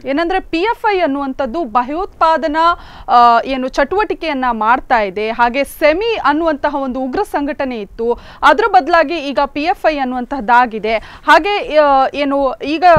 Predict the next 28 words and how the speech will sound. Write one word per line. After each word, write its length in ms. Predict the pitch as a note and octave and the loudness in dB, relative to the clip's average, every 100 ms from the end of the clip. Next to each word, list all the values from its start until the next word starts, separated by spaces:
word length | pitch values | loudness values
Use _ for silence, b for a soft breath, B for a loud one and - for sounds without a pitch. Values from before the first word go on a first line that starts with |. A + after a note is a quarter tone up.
| C#4 | 4
ಸರಣಿ 420 | - E4 A4 A4+ | 2 4 4 0
ಹತ್ಯೆಗಳೇನು 760 | F4+ E4 - A#4 G#4 F4+ C#4+ | 0 -2 0 0 0 0 -2
ನಡೆದಿದೆ, 460 | B3+ B3 A#3+ C4+ B3 | -2 -2 -2 -2 -2
ಇದ್ರಲ್ಲೆಲ್ಲ 560 | A#3 A#3 D4 C#4+ F4 A4+ - | -2 -2 0 2 2 0 0
ಪಿ 80 | F4+ | 0
ಎಫ್ 300 | F#4 F#4+ E4 | 0 2 0
ಐ, 180 | D#4+ D#4+ B B | 0 -4 B B
ಆ, 200 | B3+ B3+ | 4 4
ಕೆ 140 | A#3+ E4 | 4 2
ಎಫ್ 240 | F#4 G4 | 0 0
ಡಿ 160 | D#4+ D#4 | -6 0
ಕಾರ್ಯಕರ್ತರ 640 | C4+ C#4 D#4 C#4+ - C4+ C4 | 2 2 0 -6 -2 0 0
ಕೈವಾಡಗಳಿದೆ 1200 | - C4+ F4+ A#4+ A#4 B3+ A#3 G#3+ G#3+ A#3+ - - - | 2 0 2 2 2 0 0 0 2 2 0 -6 0
ಅನ್ನುವಂತಹದ್ದು, 800 | C4 C#4 C4 - A#3+ A#3+ C#4 | 2 2 -4 -4 -4 -2 0
ಹಾಗೆ 360 | C#4 D4+ D4 F4 | 2 2 2 -2
ಪಿ 180 | F4 D#4+ | -2 0
ಎಫ್ 280 | F#4 F4+ E4+ | 0 0 -2
ಐ 40 | |
ನ 60 | D#4 | -2
ಕಾರ್ಯಕರ್ತರಿಗೆ 800 | D#4 D4+ F4 G4+ F#4 D4 C#4+ A#3+ | 2 4 4 2 -6 -6 -6 0
ಆಯುಧಗಳ 580 | C4+ C#4 D4+ C#4+ C4+ C4+ | 4 6 4 0 -2 -2
ತರಬೇತಿ, 760 | C4 C#4 E4 F4 F4 - D#4+ D#4+ B B | 0 0 0 -2 -6 -6 -6 -6 B B
ಆ, 180 | - B3 | 2 4
ಭಯೋತ್ಪಾದನೆ 720 | A3 C#4 F4 - D4+ C#4+ C#4+ | 4 0 0 0 0 0 -2
ಅನ್ನುವಂತಹ 420 | C#4 C4+ B3+ B3+ C4 - | -4 -6 -4 2 4 6
ಅಜೆಂಡಾ 720 | C#4 C#4 A4+ A#4 G#4 E4 - | 4 2 -2 4 6 8 6
ಅನ್ನ 200 | B3+ C4+ C4 | 2 2 0
ಹೊಂದಿದೆ. 600 | C4+ C#4 F4+ C4+ A3+ B3+ | 2 0 0 0 2 0